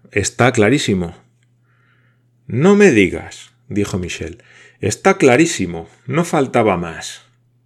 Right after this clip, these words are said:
"Eres un guasón incorregible", replicó Barbicane. "¿No querías álgebra? Pues álgebra tendrás para hartarte". "Prefiero que me ahorquen". "Muy bien",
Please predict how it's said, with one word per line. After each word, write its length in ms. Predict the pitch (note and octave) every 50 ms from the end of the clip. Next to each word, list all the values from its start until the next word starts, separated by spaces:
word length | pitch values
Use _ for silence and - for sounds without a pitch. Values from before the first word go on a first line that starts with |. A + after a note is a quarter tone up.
| _ _ _ _ _ _ _ _ _ _ _ _ _ _ -
"Eres 340 | - - C#3 D3+ D3 C#3+ -
un 140 | D3+ C3+ B2
guasón 280 | B2+ A#2+ B2 C#3 C3
incorregible", 800 | B2+ B2 A2 G#2+ G2+ G2 G2+ - - D3 B2+ G#2 F#2 F#2 F2 - _ _
replicó 500 | - - F#2+ F#2+ - G2+ F#2+ - - G2+
Barbicane. 640 | F#2 A2 A#2+ A#2+ A2+ F#2 E2 - - F2 E2+ - - _ _ _ _ _ _ _ _ _ _ _
"¿No 160 | - A2 B2+ B2
querías 340 | - E3 D#3+ D#3 C#3 -
álgebra? 560 | B2 G2+ F2+ - F#2 F2+ G#2 C3 E3 F3+ _ _ _ _ _ _
Pues 220 | - - E2 - G#2
álgebra 400 | G#2 - - A#2 A2 A#2 A2+ -
tendrás 400 | A#2+ A2 G#2+ G#2 A2+ C3+ C#3+ -
para 320 | - - C#3 C3+ B2+ A#2
hartarte". 640 | A2 G#2 - - A2 F#2+ - - - F2+ F2 - _ _ _ _ _ _ _ _ _ _ _ _ _ _ _ _ _ _ _ _ _ _ _ _ _ -
"Prefiero 560 | - G#2 G2+ - - - B2 C#3 D#3+ E3+ E3+
que 120 | - C#3
me 160 | A#2+ A2 G2+ G2
ahorquen". 580 | G2+ G#2+ G#2 F#2 - - F2+ E2+ E2 E2+ - - - - _ _ _ _ _ _ _ _ _ _ _ _ _ -
"Muy 180 | D3+ D#3 D3 A2+
bien", 240 | A2 B2 C#3+ C#3+